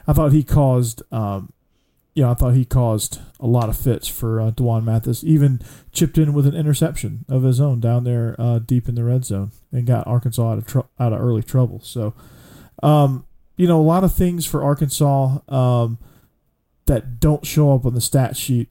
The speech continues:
are, are, are a lot of things that, that surprised me. Um, you know, they fought all the way to the end. They were, they were a tough out. I, I think they're gonna be a, a team that's gonna be,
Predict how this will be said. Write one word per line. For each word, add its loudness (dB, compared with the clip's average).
are, -4
are, -4
are 2
a 4
lot 4
of 4
things 0
that, -2
that -2
surprised -2
me. -4
Um, -2
you 0
know, 6
they 4
fought 0
all 4
the 2
way 6
to 4
the -2
end. 0
They 4
were, 4
they 4
were 6
a 4
tough -2
out. 0
I, 2
I 4
think 0
they're 4
gonna 4
be 4
a, 0
a -2
team 0
that's -2
gonna -2
be, 0